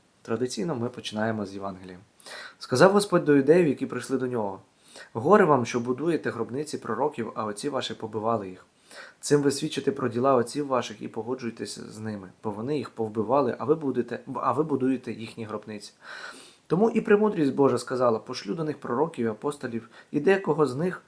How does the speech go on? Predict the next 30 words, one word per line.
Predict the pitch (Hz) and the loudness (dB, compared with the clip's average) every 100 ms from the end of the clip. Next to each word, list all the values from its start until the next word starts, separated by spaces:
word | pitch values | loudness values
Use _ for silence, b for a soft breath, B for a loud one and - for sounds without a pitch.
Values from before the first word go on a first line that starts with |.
| _ | _
уб'ють, | 156 131 123 165 - | -4 0 0 0 -2
а | |
декого | 117 113 117 113 | 0 0 2 2
виженуть. | 127 113 104 - - B B | 2 0 -4 -14 -20 B B
Що | - - 139 | -4 2 2
було | 160 175 - - | 4 2 0 -6
стягнуто | - - - 165 170 135 127 | -12 -4 4 6 6 0 -2
з | 117 | -6
покоління | 120 123 131 151 123 | -4 -2 -2 0 -2
цього | - 127 143 | -4 -2 0
за | 117 | -2
кров | - 156 170 127 | 0 -2 -2 -6
усіх | - - | -10 -12
пророків, | - 120 151 165 123 - - - | -4 0 0 0 -6 -8 -20 -4
пролиту | 165 185 180 151 | 2 4 4 2
від | 139 - | -4 -6
створення | - 175 165 151 | 0 0 2 -2
світу, | - 147 143 | -4 -6 -2
від | 117 117 | -2 -2
крові | 131 127 - | -2 0 2
Авеля | 123 131 117 | 2 2 2
до | 113 | 0
крові | - 123 113 | -2 -4 -4
Захарія, | 113 - 147 117 107 - B B | -6 0 2 2 0 -10 B B
що | - 135 | -4 0
загинув | 131 170 160 120 | 0 0 0 0
між | 117 | 0
жертовником | 117 110 - 151 127 123 117 B B B B | 0 0 2 2 0 -8 -10 B B B B
і | 120 | -6
храмом. | - 120 104 | 2 4 4